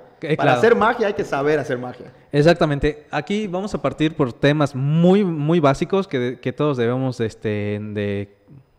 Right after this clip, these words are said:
Speaker 1: digamos, tomar en cuenta, ¿ok? El primer caso, una vez que tú ya, ya dijiste, "Oye, pues, ¿sabes qué? Mi negocio que es de plantitas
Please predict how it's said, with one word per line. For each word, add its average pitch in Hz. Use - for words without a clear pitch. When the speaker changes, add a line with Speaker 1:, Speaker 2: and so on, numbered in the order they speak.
Speaker 1:
digamos, 117
tomar 127
en 123
cuenta, 98
¿ok? 120
El 180
primer 202
caso, 190
una 185
vez 170
que 160
tú 151
ya, 151
ya 135
dijiste, 135
"Oye, 160
pues, 135
¿sabes 160
qué? 151
Mi 151
negocio 127
que 123
es 120
de 135
plantitas 160